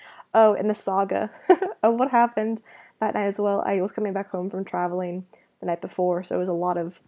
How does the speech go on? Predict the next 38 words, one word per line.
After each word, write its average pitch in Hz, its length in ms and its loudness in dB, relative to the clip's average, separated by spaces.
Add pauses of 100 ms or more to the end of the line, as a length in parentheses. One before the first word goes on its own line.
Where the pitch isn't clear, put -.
(160)
movement. 196 560 -2 (380)
Came 202 160 -4
home 190 160 0
and 175 100 -2
I - 20 -4
had 175 200 0
an - 60 -14
ant - 240 -10 (100)
infestation. - 720 -8
So - 380 -6 (340)
the 220 80 -2
one 262 160 4
reason 247 200 2
why 208 80 0
I 202 40 0
put - 200 -10
the 202 80 0
grocery 196 320 0
store 185 300 -2
on 185 60 -4
the 180 80 -2
list 180 220 0
of - 100 -18
can-dos 220 640 -2
is 190 100 -4
because 185 220 -4
I 185 40 -2
needed 185 180 -4
to 175 80 -6
buy 92 240 0
ant - 240 -8
killer - 380 -4
the 190 80 -6
morning, 180 460 -6 (380)
the 196 80 -2
next - 240 -6
morning. 208 400 -8
<laughs> 277 60 6